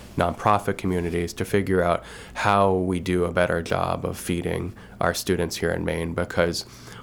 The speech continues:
we're not gonna be able to become the Maine we wanna be. Uh, whatever town you live in, uh, it will never be able to achieve what it can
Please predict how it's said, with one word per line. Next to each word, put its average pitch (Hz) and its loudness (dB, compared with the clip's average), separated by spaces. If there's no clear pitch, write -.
we're 113 6
not 101 4
gonna 85 0
be 85 0
able 85 0
to 85 -4
become - -2
the 85 -2
Maine 87 0
we 85 -4
wanna 85 -2
be. 85 -2
Uh, 82 -2
whatever 92 2
town 90 0
you 92 2
live 90 2
in, 87 -2
uh, 85 0
it 92 4
will 98 2
never 98 4
be 90 0
able 87 0
to 90 0
achieve 90 -2
what 87 4
it 78 -2
can 90 2